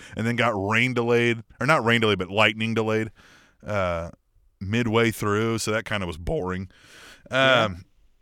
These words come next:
Speaker 2: And it's K-State, so that's even boring.
Speaker 1: Yeah, even more boring. Exactly. It's, well, that's part of the problem. Uh, Sunday, of course, was the Chiefs game. We know how that went, and we'll talk more about that in the next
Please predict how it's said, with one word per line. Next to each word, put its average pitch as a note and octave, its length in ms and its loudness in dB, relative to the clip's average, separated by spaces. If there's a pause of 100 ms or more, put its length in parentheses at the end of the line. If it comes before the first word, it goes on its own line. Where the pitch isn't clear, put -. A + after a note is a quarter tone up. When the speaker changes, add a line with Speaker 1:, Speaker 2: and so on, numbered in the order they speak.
(260)
Speaker 2:
And E3 140 -2
it's - 180 -2
K-State, D#3 600 0
so B2 100 -6
that's C3 240 0
even C3+ 260 0
boring. C3+ 380 4
Speaker 1:
Yeah, A#2+ 320 2
even A#2 320 0
more A#2+ 220 4
boring. G#2+ 340 0
Exactly. G#2 840 0
It's, G2+ 220 -4
well, A#2 200 2
that's D3 100 -2
part C#3+ 180 2
of C#3+ 40 -2
the B2+ 80 -6
problem. D3+ 320 -6 (360)
Uh, C3 260 4
Sunday, D3 340 6
of C3 60 0
course, D3+ 280 4
was B2+ 140 -4
the B2 60 -8
Chiefs E3 300 -2
game. E3 300 -2
We D3 100 -2
know C3 100 0
how B2+ 100 0
that B2+ 240 0
went, C3 240 0
and A2+ 160 0
we'll A2+ 120 2
talk A#2 240 -2
more A2 220 -2
about G#2+ 240 -2
that A2 140 -2
in G2 80 -6
the G2 80 -6
next G#2 400 -8